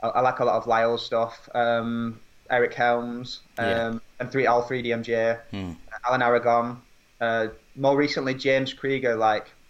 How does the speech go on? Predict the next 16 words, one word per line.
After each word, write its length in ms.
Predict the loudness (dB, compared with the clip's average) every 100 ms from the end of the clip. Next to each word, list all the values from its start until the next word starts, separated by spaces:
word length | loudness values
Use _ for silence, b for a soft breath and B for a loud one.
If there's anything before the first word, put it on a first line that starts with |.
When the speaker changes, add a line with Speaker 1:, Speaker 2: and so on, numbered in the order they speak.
| _ -10
Speaker 2:
Yeah, 140 | -2 0
absolutely. 440 | 0 -6 -8 -6
Speaker 1:
really 140 | -6 -4
big 160 | -4 -4
Speaker 2:
Yeah. 120 | -4
Speaker 1:
influence 320 | -4 -4 -6
recently. 340 | -12 -6 -4 0
Like, 200 | 0 -2
he's, 160 | -12 -10
he's, 220 | -10 -10 -10
he's, 240 | -10 -10 b b -12
he's 100 | 0
blowing 300 | 4 6 4
up. 220 | 2 -2 -2
Like, 280 | 0 2 2
um, 400 | 0 -2 -8